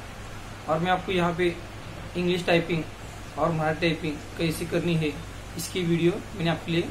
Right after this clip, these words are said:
अपलोड की है। लेकिन आज मैं आपके लिए एक अलग वीडियो लेके आया हूँ। ये वीडियो मेरे सिस्टर ने बनाई है। इस वीडियो की सहायता से आप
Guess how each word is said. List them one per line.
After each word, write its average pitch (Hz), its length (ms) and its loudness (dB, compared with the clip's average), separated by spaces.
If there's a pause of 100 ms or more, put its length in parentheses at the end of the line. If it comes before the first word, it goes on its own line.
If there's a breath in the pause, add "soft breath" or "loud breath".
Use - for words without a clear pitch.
(640)
अपलोड 165 420 2
की 170 100 2
है। 151 160 -2 (480)
लेकिन 175 240 2
आज 185 200 6
मैं 190 120 0
आपके 185 240 0
लिए 170 200 6
एक 175 220 -2
अलग 185 220 4
वीडियो 175 220 6
लेके 151 260 2
आया 131 200 0
हूँ। - 1040 -10
ये 196 160 8
वीडियो 180 320 6
मेरे 170 260 2
सिस्टर 175 360 0
ने 185 100 2
बनाई 165 320 4
है। 165 160 4 (840)
इस 175 160 -4
वीडियो 180 260 4
की 196 120 -2
सहायता 170 440 4
से 180 160 0
आप 160 260 6